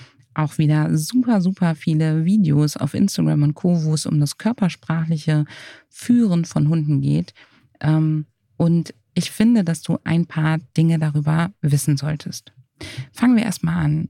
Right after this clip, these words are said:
Was ist körpersprachliches Führen, beziehungsweise was ist meistens damit gemeint? Damit ist gemeint, dass man dem Hund über eine Körpersprache Signale gibt,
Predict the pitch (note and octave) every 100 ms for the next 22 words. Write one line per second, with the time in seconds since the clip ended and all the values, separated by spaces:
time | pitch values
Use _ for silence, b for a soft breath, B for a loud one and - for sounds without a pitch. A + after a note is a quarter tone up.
0 | - F3+ G#3 - F#3 F3+ - F3+ E3+ E3+
1 | - D#3 D3 D#3 D#3 - G#3+ G#3+ F3 F3
2 | D#3+ - E3 E3+ D#3+ D#3+ E3+ - D#3+ D#3+
3 | E3 - - D#3 D3 D3+ D#3 F3+ C4+ -
4 | B B B B - E3 E3 - E3+ -
5 | D#3 E3 G#3 G#3+ - _ _ - F3 -
6 | F3 F3 F3 F3 D3+ D3+ G3+ G#3 - -
7 | G#3 G#3+ G3+ G3 - D3+ D3+ - A#3+ A3
8 | - - E3+ D#3+ E3 D#3+ D#3+ D#3 E3+ A#3
9 | G#3 F#3 F#3 -